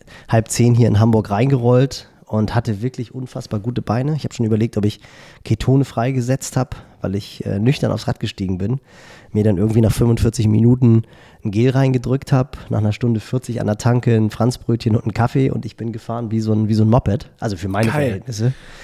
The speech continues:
Speaker 1: Ich, ich rede jetzt keine Werte, sonst grinst jeder <laughs> Profi, weil das Warmfahrtemperaturen sind. Aber für mich war das schon, also es war irre. Ich hab echt gedacht, das kann ja wohl nicht wahr sein.
Speaker 2: Ja, manchmal hat man irgendwie so, ne, dass das dann noch so, so, so, so drin ist, dass, äh,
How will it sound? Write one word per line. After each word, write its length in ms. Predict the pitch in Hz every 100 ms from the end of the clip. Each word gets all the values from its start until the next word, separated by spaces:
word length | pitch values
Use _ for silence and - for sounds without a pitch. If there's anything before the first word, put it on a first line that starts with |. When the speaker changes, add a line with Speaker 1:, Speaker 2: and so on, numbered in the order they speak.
| -
Speaker 1:
Ich, 100 | -
ich 120 | 101
rede 160 | 127 117
jetzt 100 | 107
keine 260 | 120 117
Werte, 240 | 107 123 120
sonst 420 | 113 107 - - _ - -
grinst 380 | 120 139 147 -
jeder 200 | 127 127
<laughs> 20 |
Profi, 500 | - 143 139 - 208 -
weil 100 | 233
das 240 | 147 - 135
Warmfahrtemperaturen 1160 | 131 147 - 135 165 160 131 127 - 170 165
sind. 280 | 147 170 151 - - - - -
Aber 320 | 123 120 117 117
für 160 | 123
mich 220 | 117 139 123
war 100 | 127
das 160 | 131
schon, 240 | - 139 143
also 220 | 110 120
es 100 | 113
war 100 | 113
irre. 340 | 165 127 87 -
Ich 120 | -
hab 60 | 110
echt 160 | 135
gedacht, 120 | - 113
das 40 |
kann 120 | - 113
ja 100 | 104
wohl 100 | 104
nicht 140 | -
wahr 160 | 113 120
sein. 240 | 90 110 - - - - -
Speaker 2:
Ja, 80 |
manchmal 280 | 143 214 247
hat 120 | 240 302
man 160 | 254
irgendwie 360 | - 196 190 151
so, 240 | 131 135
ne, 180 | 131 180
dass 140 | 190 -
das 160 | 165
dann 140 | 156 160
noch 140 | 151
so, 320 | - 151 147
so, 240 | 139 143 139
so, 300 | 123 139 135
so 240 | 123 131
drin 420 | 123 135 151 214
ist, 300 | - 156 - 147
dass, 520 | 143 - - - -
äh, 140 | -